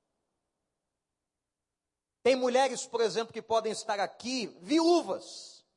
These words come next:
que perderam seus maridos na morte,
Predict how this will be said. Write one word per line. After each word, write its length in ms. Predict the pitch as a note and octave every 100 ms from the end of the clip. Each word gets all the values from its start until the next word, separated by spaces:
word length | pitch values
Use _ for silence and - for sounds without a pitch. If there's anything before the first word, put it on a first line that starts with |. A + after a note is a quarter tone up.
| _ _ _ _ _ _ _ _ _ _ _ _ -
que 80 | A3
perderam 580 | B3+ A#3+ - C#4 B3
seus 280 | G#3+ A#3+ G3+
maridos 680 | G#3+ G#3+ A#3 C#4 - E3 C#3+
na 140 | G3+
morte, 680 | A3 B3+ B3+ G#3+ - -